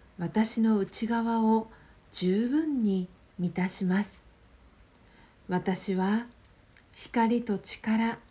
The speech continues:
そのものになります。もう一度充電されて、元気を取り戻します。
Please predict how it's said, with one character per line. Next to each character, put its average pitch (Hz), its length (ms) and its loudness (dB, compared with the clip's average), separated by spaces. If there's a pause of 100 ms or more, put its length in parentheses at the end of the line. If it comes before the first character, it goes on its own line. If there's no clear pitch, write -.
(300)
そ - 260 -4
の 196 180 2
も 262 160 0
の 294 140 0
に 294 160 2
な 196 140 2
り 196 120 0
ま 190 180 0
す。 - 240 -14 (1120)
も 202 200 6
う 202 80 6
一 202 240 -2
度 202 120 2
充 208 280 0
電 240 240 0
さ 220 160 -4
れ 226 120 -2
て、 240 300 -4 (720)
元 202 280 4
気 175 280 -4
を 233 240 0 (180)
取 165 280 -2
り 190 60 0
戻 220 300 -2
し 240 160 -8
ま 247 180 2
す。 - 220 -12